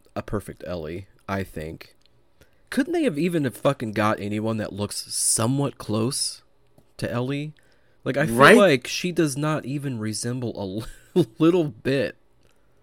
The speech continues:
Speaker 2: No, no. You put fucking clothes on her and that, that's it.
Speaker 1: <laughs>
Speaker 2: Doesn't look like Ellie. It, it's so stupid. I mean, Joel himself doesn't even look like Joel. I, I feel like the picking, the cast picking list, they're like, "Uh,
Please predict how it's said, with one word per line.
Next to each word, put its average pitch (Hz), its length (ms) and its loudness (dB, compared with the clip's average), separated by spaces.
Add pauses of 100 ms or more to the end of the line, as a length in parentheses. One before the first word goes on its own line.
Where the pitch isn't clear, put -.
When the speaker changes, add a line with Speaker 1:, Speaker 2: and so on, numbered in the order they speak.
Speaker 2:
No, 135 280 0 (340)
no. 113 280 -6
You 131 120 2
put 156 280 6
fucking 147 340 2
clothes 143 280 6
on 110 140 2
her 107 100 2
and 104 140 0
that, 113 160 2
that's 113 180 0
it. 104 240 -2 (800)
Speaker 1:
<laughs> 123 100 -12 (1400)
Speaker 2:
Doesn't 156 280 8
look 127 140 0
like 104 140 -2
Ellie. 80 240 -6 (180)
It, 120 180 -2
it's 143 240 -4
so 175 180 6
stupid. - 300 0
I - 20 6
mean, 185 320 8 (200)
Joel 175 300 10
himself 170 340 8
doesn't 135 100 4
even 113 140 2
look 107 120 -2
like 101 160 -4
Joel. 110 320 0
I, 147 180 -4
I 240 60 -2
feel 381 140 2
like 294 180 6 (580)
the 143 180 10
picking, 190 520 0
the 135 120 6
cast - 440 6
picking 151 360 2
list, 170 400 2 (240)
they're 135 120 8
like, 131 220 6 (380)
"Uh, 160 380 2